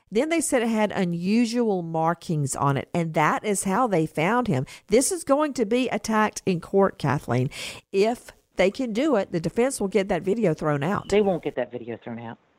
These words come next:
Speaker 2: They will not get that video thrown out. This guy is obviously done this before,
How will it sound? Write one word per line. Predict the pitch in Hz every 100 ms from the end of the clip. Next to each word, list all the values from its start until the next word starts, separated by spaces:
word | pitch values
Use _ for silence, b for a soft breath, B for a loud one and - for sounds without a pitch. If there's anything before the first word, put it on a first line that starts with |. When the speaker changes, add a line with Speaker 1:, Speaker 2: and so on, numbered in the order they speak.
| _
Speaker 2:
They | 214
will | 220
not | 170 135 -
get |
that | - 117
video | 120 117 110
thrown | 123
out. | 120 120 - B B B
This | 240 -
guy | 226 208 170 160 147 _ b b b
is | 170 170 160 156 156 - _ _ _
obviously | 160 160 170 175 190 185 - 196 185 185 - _ _
done | 175 165 190
this | 220 - -
before, | 208 - 160 135 131